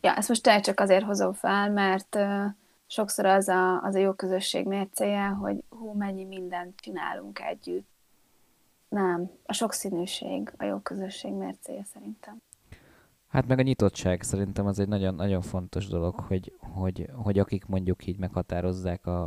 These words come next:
Speaker 2: a közösségnek a dinamikáját, meg az irányát, hogy azok nyitott legyenek, nyitottak legyenek arra, hogy nem mindenki olyan, és azt akarja, amit ők. De attól még ennek a
Speaker 1: Hát
Speaker 2: közösségnek
Speaker 1: igen.
Speaker 2: akarnak részei lenni, tehát hogy,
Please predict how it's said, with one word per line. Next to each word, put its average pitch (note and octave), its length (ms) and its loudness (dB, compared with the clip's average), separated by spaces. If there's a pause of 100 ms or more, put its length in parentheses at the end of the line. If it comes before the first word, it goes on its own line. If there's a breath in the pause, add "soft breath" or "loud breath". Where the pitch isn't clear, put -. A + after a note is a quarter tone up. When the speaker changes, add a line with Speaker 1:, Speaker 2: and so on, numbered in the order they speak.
Speaker 2:
a - 80 -12
közösségnek F#2 680 -4
a F2 40 -4
dinamikáját, F#2+ 720 -4
meg F#2 140 -6
az F#2 120 -4
irányát, F2+ 600 -4
hogy F#2+ 180 -4
azok F#2+ 160 -2
nyitott G2 300 0
legyenek, F2+ 420 -4
nyitottak G2 420 -4
legyenek F2+ 340 -4
arra, F#2+ 280 0
hogy F#2+ 100 0
nem F2+ 120 -4
mindenki F2 640 -6
olyan, F#2+ 240 0
és G2 140 -4
azt F2+ 180 -8
akarja, F2 360 -2
amit E2+ 220 -8
ők. D#2+ 240 -4 (560 loud breath)
De F#2+ 120 0
attól F#2 220 0
még F#2 160 -2
ennek F2+ 200 0
a F#2+ 40 0
Speaker 1:
Hát F2 80 2
Speaker 2:
közösségnek F2 440 0
Speaker 1:
igen. - 120 0
Speaker 2:
akarnak F2 420 2
részei F2+ 380 0
lenni, F2 320 -2
tehát E2 340 -6
hogy, F2 380 -4